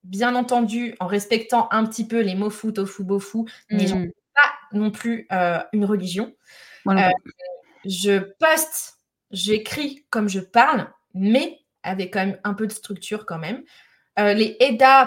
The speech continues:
Speaker 1: pas, les P A S, les eda, je ne les suis absolument pas. Je
Speaker 2: Moi non
Speaker 1: m'en
Speaker 2: plus.
Speaker 1: fous.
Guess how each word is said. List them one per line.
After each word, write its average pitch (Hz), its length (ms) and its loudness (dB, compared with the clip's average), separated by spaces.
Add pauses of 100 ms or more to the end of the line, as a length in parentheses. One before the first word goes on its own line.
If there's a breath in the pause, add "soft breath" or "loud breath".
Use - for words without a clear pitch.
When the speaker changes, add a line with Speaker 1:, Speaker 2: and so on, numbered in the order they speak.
Speaker 1:
pas, 254 380 6 (100)
les 202 220 -4
P 254 200 2
A 240 220 6
S, 233 160 -6
les 214 140 -4
eda, 214 420 0
je 185 160 -8
ne 180 60 -6
les 180 80 -10
suis - 220 -16
absolument 208 420 -4
pas. 180 260 -6 (500)
Je 185 160 -10
Speaker 2:
Moi 277 40 -2
non 262 120 -2
Speaker 1:
m'en 185 40 -4
Speaker 2:
plus. 165 80 -12
Speaker 1:
fous. 156 60 -20